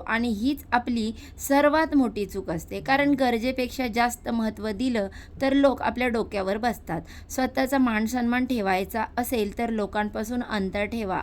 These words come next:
आणि आपण कोणाला किती महत्त्व देतो याची नेहमी काळजी घ्या.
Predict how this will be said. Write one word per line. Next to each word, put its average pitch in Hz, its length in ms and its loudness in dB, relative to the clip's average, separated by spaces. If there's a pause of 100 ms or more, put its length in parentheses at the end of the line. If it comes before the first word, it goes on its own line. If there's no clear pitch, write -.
(140)
आणि 240 360 2 (360)
आपण 294 260 2
कोणाला 233 420 2
किती 254 320 -4
महत्त्व 269 420 4
देतो 208 440 -2 (380)
याची 254 280 0
नेहमी 240 380 6
काळजी 190 460 2
घ्या. 165 240 -2